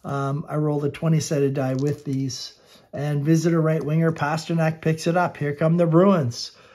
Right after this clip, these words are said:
Passing B. This is gonna be inside shot for center. Intimidate with Stahl. Stahl will, one to nine, takes puck away, possible penalty. He is a D. So again,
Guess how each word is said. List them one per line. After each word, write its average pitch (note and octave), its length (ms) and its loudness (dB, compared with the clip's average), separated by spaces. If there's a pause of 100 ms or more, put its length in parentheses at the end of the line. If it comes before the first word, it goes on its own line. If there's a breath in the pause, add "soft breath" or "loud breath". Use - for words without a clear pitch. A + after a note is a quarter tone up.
(120 loud breath)
Passing F3 680 0
B. E3 520 2 (380 soft breath)
This D3 240 -6
is D#3+ 160 -4
gonna E3 260 4
be E3 260 2 (140)
inside F3 460 0
shot F3+ 280 -2
for E3 120 -2
center. F3+ 420 0
Intimidate F3+ 520 0
with C#3 120 -4
Stahl. D#3+ 720 0 (280 loud breath)
Stahl E3+ 460 2
will, F3 340 4
one E3 220 0
to D#3+ 140 -2
nine, E3 440 0
takes E3+ 360 -4
puck F3 320 -6
away, E3+ 200 4
possible E3 600 -2
penalty. F3 640 2 (480 loud breath)
He G3+ 320 2
is D#3+ 180 0
a D3+ 80 2
D. C#3 520 0
So C#3+ 260 -2
again, D#3 640 2